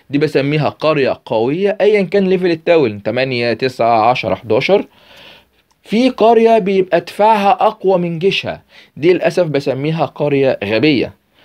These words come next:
آه، يمكن في كتير من الكلانات لاحظت انها بتخسر حروب كتير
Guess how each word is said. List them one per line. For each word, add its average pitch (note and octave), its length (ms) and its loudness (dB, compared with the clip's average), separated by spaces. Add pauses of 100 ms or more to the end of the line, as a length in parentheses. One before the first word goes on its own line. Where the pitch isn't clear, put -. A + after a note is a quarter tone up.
(400)
آه، A2+ 260 2
يمكن A#2+ 380 -2
في F3 200 -2
كتير F#3 300 0
من E3+ 160 0
الكلانات C#3+ 580 0
لاحظت D#3 320 0
انها D3 180 2
بتخسر D#3 460 -2
حروب D#3+ 280 -4
كتير D#3+ 480 -4